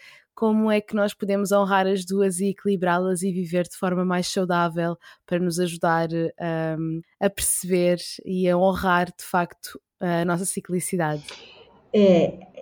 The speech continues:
Speaker 2: na verdade, o primeiro, o, a primeira coisa que a gente precisa pra conseguir equilibrar essas energias é entender que a gente tem essas energias e que tudo tem essas energias.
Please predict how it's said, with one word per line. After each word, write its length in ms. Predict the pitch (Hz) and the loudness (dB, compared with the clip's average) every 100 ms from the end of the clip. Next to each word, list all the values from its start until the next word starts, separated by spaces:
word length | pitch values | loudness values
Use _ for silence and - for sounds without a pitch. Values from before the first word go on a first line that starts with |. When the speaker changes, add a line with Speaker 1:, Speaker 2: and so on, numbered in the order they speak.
| - - | -16 2
Speaker 2:
na 220 | 202 226 | 8 8
verdade, 460 | 247 247 208 240 262 | 8 6 8 8 6
o 80 | 254 | 4
primeiro, 520 | 254 226 247 302 381 | 4 8 10 12 10
o, 440 | 339 294 - 220 | 10 8 8 8
a 80 | 214 | 8
primeira 320 | 214 247 277 | 4 6 6
coisa 200 | 392 349 | 6 4
que 60 | 277 | 4
a 40 | |
gente 160 | 254 240 | 0 0
precisa 640 | - 226 208 247 269 233 220 | 0 0 2 4 4 6 4
pra 140 | 220 | 2
conseguir 420 | 220 220 196 185 | 2 0 2 2
equilibrar 580 | 226 - 190 196 196 208 | 2 4 2 4 6 6
essas 240 | 226 214 | 4 2
energias 640 | 190 190 180 196 240 226 185 | 2 4 2 2 4 4 4
é 120 | - | 2
entender 640 | 214 220 226 277 220 220 | 6 6 4 4 8 6
que 80 | 233 | 6
a 40 | |
gente 240 | 226 226 - | 2 2 4
tem 180 | 233 240 | 4 4
essas 280 | 240 240 | 2 2
energias 720 | 220 220 226 214 175 156 156 - | 4 4 2 0 -2 -2 -2 -4
e 80 | 202 | -4
que 180 | 190 254 | -2 -4
tudo 520 | - 277 254 185 185 | -2 2 2 2 -2
tem 220 | 170 160 | -4 -4
essas 260 | - - 165 | -6 -10 -10
energias. 680 | 160 160 165 156 160 - | -8 -8 -10 -16 -18 -20